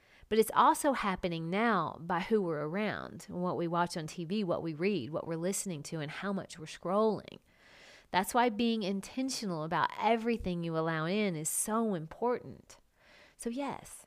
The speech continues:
you have residual conditioning from your past, but you can decide what conditioning you allow from here on out,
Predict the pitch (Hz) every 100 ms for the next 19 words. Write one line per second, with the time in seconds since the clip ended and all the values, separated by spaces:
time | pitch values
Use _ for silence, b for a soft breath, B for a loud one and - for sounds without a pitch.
0 | - 202 220 254 262 233 214 190 220 220
1 | 220 220 185 170 185 170 165 - 147 156
2 | 156 147 147 - 254 - - - - -
3 | B B B B - 208 151 127 190 214
4 | 339 - 339 240 190 190 160 165 135 -
5 | 175 175 - 165 160 156 - 190 185 175
6 | 165 156 175 170 175 170 151 156 180 82
7 | - -